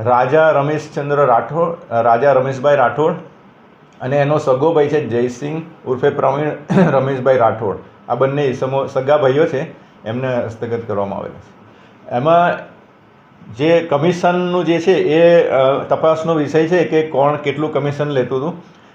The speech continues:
પણ આમાં જે પ્રાથમિક તપાસમાં એવું જાણવા મળ્યું છે કે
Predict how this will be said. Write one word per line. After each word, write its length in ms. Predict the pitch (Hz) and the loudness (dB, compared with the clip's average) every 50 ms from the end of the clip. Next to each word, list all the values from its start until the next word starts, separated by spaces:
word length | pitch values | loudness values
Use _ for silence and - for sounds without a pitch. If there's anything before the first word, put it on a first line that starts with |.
| _ _ | _ _
પણ 220 | - 156 165 175 180 180 175 165 - - | -2 0 2 2 2 2 0 -2 -2 -2
આમાં 500 | - 135 139 151 165 165 170 165 147 123 | -2 0 2 2 2 4 4 4 2 0
જે 180 | 113 139 160 160 | -2 0 0 0
પ્રાથમિક 600 | 151 - 135 131 135 135 151 165 175 175 175 - | 0 2 0 0 0 0 -2 -4 -4 -4 -4 -4
તપાસમાં 440 | - 151 151 156 160 156 160 165 165 | -2 0 2 2 0 0 0 0 2
એવું 180 | 156 156 160 147 | 2 2 2 4
જાણવા 280 | 151 143 143 147 156 | 4 4 4 4 2
મળ્યું 300 | 156 156 156 160 170 160 | 2 2 0 0 0 -2
છે 160 | - 147 143 139 | -2 -2 -2 -2
કે 360 | 143 156 160 160 156 156 | 2 2 2 2 2 -2